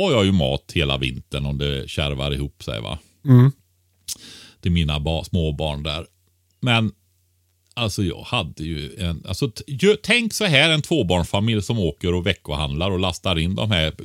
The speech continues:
Speaker 1: matkassarna. Och så väger du de där matkassarna efter ett kvartal. Hur många ton har de kört hem, tror du?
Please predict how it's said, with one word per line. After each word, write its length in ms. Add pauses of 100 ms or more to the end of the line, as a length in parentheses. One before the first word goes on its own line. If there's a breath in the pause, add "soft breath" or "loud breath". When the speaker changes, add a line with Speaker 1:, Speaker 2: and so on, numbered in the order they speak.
(260)
Speaker 1:
matkassarna. 880 (580)
Och 120
så 100
väger 580
du 140
de 140
där 140
matkassarna 1000 (1200)
efter 600 (640)
ett 200
kvartal. 640 (1000)
Hur 80
många 280
ton 380
har 180
de 100
kört 400
hem, 280
tror 300
du? 180